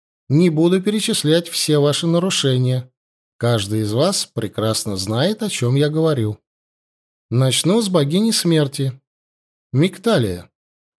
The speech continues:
ты меньше всех из здесь присутствующих отступал от моих правил. Поэтому с тобой я ограничусь лишь предупреждением. Но знай,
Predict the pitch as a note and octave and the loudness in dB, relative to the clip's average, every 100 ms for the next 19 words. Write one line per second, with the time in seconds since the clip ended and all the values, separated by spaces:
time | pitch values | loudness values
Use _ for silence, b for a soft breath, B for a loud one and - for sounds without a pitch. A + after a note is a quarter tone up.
0 | - A#3+ C#4+ A3+ F#3 E3 E3 D3 - D#3+ | -2 2 2 4 2 0 -2 -2 2 0
1 | - D#3 D3 C#3+ D#3 D3 - C3 A#2+ A2 | 2 -2 -2 0 0 0 0 0 0 -4
2 | G2+ - D#3 G#3 G3+ A#3 - C#3 - A#2+ | -4 -4 -2 -2 -2 -4 -2 -2 -2 -2
3 | A2 B2+ D#3+ F#3 G3 F3 E3 - C3 B2 | 0 2 2 0 0 -2 -2 -2 0 2
4 | A#2 A2+ - _ _ _ _ _ _ - | 0 -2 -6 _ _ _ _ _ _ -2
5 | D3 F3+ F#3 F#3+ - - D#3+ D3+ G3 G#3+ | 4 4 2 0 0 0 0 2 2 0
6 | - - B2+ C#3 C#3 B2+ B2 A#2+ B2 F3 | -6 -6 0 2 0 -4 -2 0 2 0
7 | F#3 G3+ - - A#2+ A2+ - C3 B2+ C3 | 0 -4 -4 -4 -2 -2 -2 -2 0 0
8 | E3+ F#3 G3 G#3 A#2+ F#2 E2+ _ _ _ | -2 0 0 0 0 -2 -8 _ _ _
9 | _ A#2 D3 A#3+ A3+ A3+ F3+ F3 - | _ 0 2 2 2 2 2 0 -4